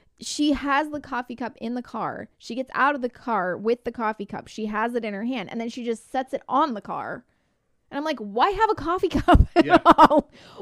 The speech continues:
Speaker 1: Why?" Like,
Speaker 2: Yeah.
Speaker 1: uh, and then she goes in, and then they're, they never reference it
Speaker 2: contaminating the
Speaker 1: again.
Speaker 2: timeline.
Speaker 1: Yeah, right. I'm like, "Why? It doesn't make <laughs> any fucking sense."
Speaker 2: I
Speaker 1: But
Speaker 2: kinda liked it. I mean, I probably wouldn't have noticed <laughs> it if you hadn't passed,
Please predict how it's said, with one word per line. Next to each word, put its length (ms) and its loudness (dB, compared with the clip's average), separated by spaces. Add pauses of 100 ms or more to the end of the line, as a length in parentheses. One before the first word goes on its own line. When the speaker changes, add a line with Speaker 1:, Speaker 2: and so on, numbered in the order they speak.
Speaker 1:
Why?" 640 4
Like, 320 0 (320)
Speaker 2:
Yeah. 200 -12
Speaker 1:
uh, 840 -8
and 120 0
then 140 0
she 160 -2
goes 160 2
in, 160 0
and 120 0
then 100 0
they're, 160 -2
they 260 0
never 500 -2
reference 140 6
it 140 8
Speaker 2:
contaminating 320 8
the 60 8
Speaker 1:
again. 180 4
Speaker 2:
timeline. 480 0
Speaker 1:
Yeah, 180 -20
right. 220 -6
I'm 100 -2
like, 220 -8
"Why? 380 0 (140)
It 80 -6
doesn't 240 -4
make 220 -2
<laughs> 0 -
any 240 0
fucking 320 -6 (180)
sense." 300 -4 (580)
Speaker 2:
I 100 -6
Speaker 1:
But 100 -6
Speaker 2:
kinda 180 0
liked 300 -2
it. 160 -4 (340)
I 60 -4
mean, 160 0
I 80 2
probably 560 -2
wouldn't 260 -4
have 80 -8
noticed 320 -4
<laughs> 0 -
it 160 2
if 120 2
you 120 -2
hadn't 160 -6
passed, 260 -18